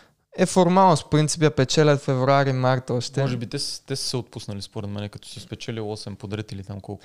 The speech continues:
Speaker 2: бяха.
Speaker 1: Да, това е обсъждано, че е лошо, примерно, ако ти спечелиш първенството си още март,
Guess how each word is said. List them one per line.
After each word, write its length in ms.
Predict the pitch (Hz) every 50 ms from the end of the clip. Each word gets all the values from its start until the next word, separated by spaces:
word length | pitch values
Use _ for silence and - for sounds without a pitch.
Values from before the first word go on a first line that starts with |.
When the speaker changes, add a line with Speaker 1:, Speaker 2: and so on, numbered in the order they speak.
| -
Speaker 2:
бяха. 360 | 101 104 101 - 127 127 123 123 - _ _ _ _ -
Speaker 1:
Да, 200 | 190 190 247 247
това 260 | 247 - 220 226 220
е 40 | 214
обсъждано, 680 | 196 - - - - 220 226 208 196 202 175 156 165 170
че 220 | 160 - - 170
е 40 | 160
лошо, 480 | 151 147 147 160 170 185 180 - - 151
примерно, 680 | - - 156 160 160 160 160 160 156 151 151 147 131 104
ако 280 | 95 131 131 - -
ти 160 | 135 - - 175
спечелиш 540 | - - 170 - - - 170 160 156 -
първенството 680 | - 151 135 131 131 131 - - - 151 151 151 - -
си 400 | - - - 147 139 131 123 - _ _ _ _ _ _ _ _ -
още 360 | 131 135 131 - - - 120
март, 420 | 113 113 120 127 127 127 135 139